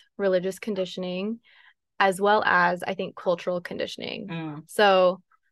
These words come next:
Speaker 1: also similar to you, my mom was raised Buddhist. <laughs>
Speaker 2: Oh, really?
Speaker 1: Yeah, 'cause
Speaker 2: Okay.
Speaker 1: she's Cambodian.
Speaker 2: Yeah.
Speaker 1: So Asian culture, uh, grew up in Cambodia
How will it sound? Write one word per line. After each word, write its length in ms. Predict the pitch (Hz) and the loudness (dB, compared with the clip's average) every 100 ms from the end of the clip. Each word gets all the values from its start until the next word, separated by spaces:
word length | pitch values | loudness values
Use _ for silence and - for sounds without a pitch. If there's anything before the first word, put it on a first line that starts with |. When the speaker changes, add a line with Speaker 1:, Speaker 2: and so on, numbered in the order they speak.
| _ _ _ _ | _ _ _ _
Speaker 1:
also 220 | 196 269 - | 4 4 2
similar 340 | 214 190 175 | 0 2 2
to 60 | 170 | 2
you, 260 | 170 185 | 4 2
my 200 | 196 208 | 4 2
mom 200 | 359 185 | 4 2
was 160 | 170 170 | 0 -4
raised 260 | 165 170 165 | -4 -4 -4
Buddhist. 500 | 165 156 262 - 254 | -2 2 0 0 -4
<laughs> 40 | 247 - _ | -4 -10 _
Speaker 2:
Oh, 140 | 247 | 2
really? 460 | 247 381 466 247 175 | 4 2 0 0 2
Speaker 1:
Yeah, 320 | 403 605 196 202 _ | 4 6 4 0 _
'cause 160 | 277 | -2
Speaker 2:
Okay. 80 | 226 | 0
Speaker 1:
she's 100 | 302 | 2
Cambodian. 600 | - 440 233 175 165 226 302 | 4 6 6 6 2 -2 -2
Speaker 2:
Yeah. 240 | 190 147 180 | -2 -2 -8
Speaker 1:
So 160 | - 247 | 0 0
Asian 320 | - 190 240 | 2 2 0
culture, 540 | 226 170 180 185 196 226 - - _ | 0 0 2 2 2 0 -10 -20 _
uh, 280 | 196 196 - - - | 2 4 2 -4 -20
grew 200 | 175 214 | 0 0
up 80 | 226 | 2
in 200 | - 214 | -2 -4
Cambodia 800 | 220 220 202 185 185 175 180 202 | -2 2 4 6 6 4 2 -2